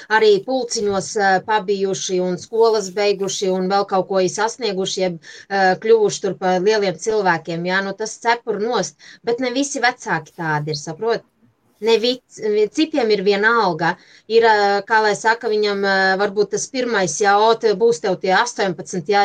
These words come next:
ej un dari, ko tu gribi, jā, un tādā garā, jā, un, un vai-, vairs tev to un to nedošu. Un tas, tas ir viss atkarīgs individuāli, kā-, kādi cilvēki ir, ā.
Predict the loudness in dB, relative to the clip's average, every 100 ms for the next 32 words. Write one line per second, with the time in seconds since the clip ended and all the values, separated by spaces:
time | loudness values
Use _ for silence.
0 | 2 4 4 2 2 0 0 -4 -4 -2
1 | 0 2 2 2 2 2 -2 -4 -2 0
2 | 0 0 2 2 0 -2 -2 -4 -4 -6
3 | -2 0 0 -2 -2 -4 -4 -2 -4 -4
4 | -4 -2 -4 -2 -4 -4 -8 -10 -12 -20
5 | -20 -20 _ _ _ _ 2 2 2 0
6 | 0 -2 -2 -2 2 2 4 0 0 0
7 | 2 0 0 0 0 -2 -2 0 0 0
8 | 0 -4 -4 -2 0 0 -2 0 2 0
9 | -2 -2 0 0 2 0 -2 -6 -6 -6